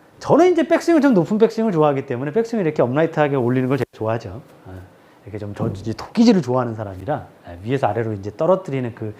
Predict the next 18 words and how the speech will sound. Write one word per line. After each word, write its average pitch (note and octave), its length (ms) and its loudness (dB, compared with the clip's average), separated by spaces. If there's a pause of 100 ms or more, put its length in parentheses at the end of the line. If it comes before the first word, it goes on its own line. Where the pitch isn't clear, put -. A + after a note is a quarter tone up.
(200)
중력의 D#3 420 2
힘을 F3 240 0
이용하는 A#2+ 280 0
걸 B2 80 -4
좋아하죠. G2+ 460 -10 (920)
저처럼 C#4+ 280 6
이제 D#4+ 80 6
높게 F3 400 4
드는 C#4 400 6
프로님들도 A#3 640 4
있고요. B2 520 0 (920)
스윙을 D#4+ 400 6
이렇게 G#3 220 4
약간 E3 260 2
이게 C3+ 60 0
원플레인 C#4+ 520 4
스윙이라고 G3+ 460 0
하죠. G3+ 320 -6